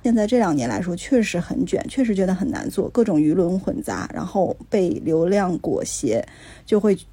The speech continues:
时不时陷入一种焦虑和迷茫的状态。了解到这个问题之后，我今年也一直在思考，就是怎么样去应对这些问题，因为你不能被这些东西推着走。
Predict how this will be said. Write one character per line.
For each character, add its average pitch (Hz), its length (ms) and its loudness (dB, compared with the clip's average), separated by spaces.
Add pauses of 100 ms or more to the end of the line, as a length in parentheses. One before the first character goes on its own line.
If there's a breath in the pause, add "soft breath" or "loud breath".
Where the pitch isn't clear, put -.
时 - 320 -2
不 240 120 -2
时 165 280 -2
陷 196 260 -2
入 175 160 0
一 170 100 0
种 113 160 -4
焦 165 220 0
虑 165 100 2
和 156 140 -4
迷 139 160 2
茫 113 160 2
的 120 80 -4
状 185 240 -4
态。 - 180 -8 (360)
了 196 260 2
解 269 100 2
到 190 160 2
这 190 140 2
个 185 60 0
问 175 160 0
题 - 120 -4
之 - 160 -6
后， 185 160 -4
我 175 240 0 (140)
今 226 240 4
年 175 340 0
也 - 220 0
一 202 140 -2
直 147 160 -4
在 170 180 -4
思 190 300 -6
考， - 280 -10 (220 loud breath)
就 180 140 -6
是 180 100 -4
怎 - 160 -4
么 - 120 -6
样 190 180 -2
去 - 160 -10
应 233 260 6
对 160 180 0
这 139 160 -4
些 - 200 -6
问 123 200 -4
题， - 280 -10 (280 loud breath)
因 226 140 2
为 233 80 4
你 202 100 4
不 247 200 0
能 135 360 0
被 190 160 0
这 185 140 -4
些 170 160 -2
东 180 160 -2
西 175 80 -6
推 247 240 0
着 214 100 0
走。 - 240 -6